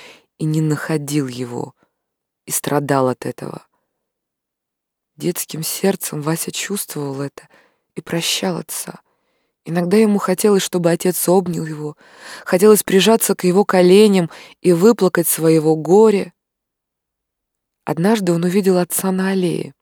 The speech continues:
Тот сидел на скамейке, сжав голову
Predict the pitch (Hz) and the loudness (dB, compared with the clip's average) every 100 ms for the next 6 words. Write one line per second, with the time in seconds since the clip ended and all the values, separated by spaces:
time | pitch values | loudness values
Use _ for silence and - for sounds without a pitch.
0 | _ _ _ _ _ _ _ - 160 - | _ _ _ _ _ _ _ -10 -8 -8
1 | 165 165 160 156 - 147 151 190 220 - | -4 -2 -2 -4 -8 -8 -4 -2 -2 -6
2 | 160 - _ _ _ _ _ 147 180 175 | -20 -20 _ _ _ _ _ -2 0 0
3 | 151 190 196 170 160 | 0 2 2 -2 -8